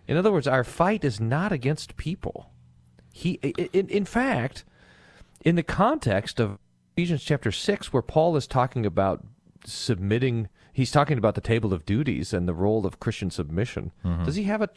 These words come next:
Speaker 1: he, does he have a, a, I don't think he has a state thing in his table
Speaker 2: No.
Speaker 1: of duties in Ephesians. But the, the, uh, look, we're doing battle not against other people. That's the point. We're doing battle against,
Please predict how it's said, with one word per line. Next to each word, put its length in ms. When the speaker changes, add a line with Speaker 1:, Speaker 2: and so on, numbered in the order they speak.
Speaker 1:
he, 100
does 160
he 100
have 160
a, 320
a, 540
I 60
don't 140
think 140
he 80
has 120
a 60
state 480
thing 320
in 120
his 100
table 240
Speaker 2:
No. 60
Speaker 1:
of 40
duties 300
in 80
Ephesians. 680
But 220
the, 160
the, 380
uh, 300
look, 320
we're 100
doing 300
battle 480
not 260
against 320
other 180
people. 580
That's 220
the 100
point. 320
We're 100
doing 240
battle 440
against, 540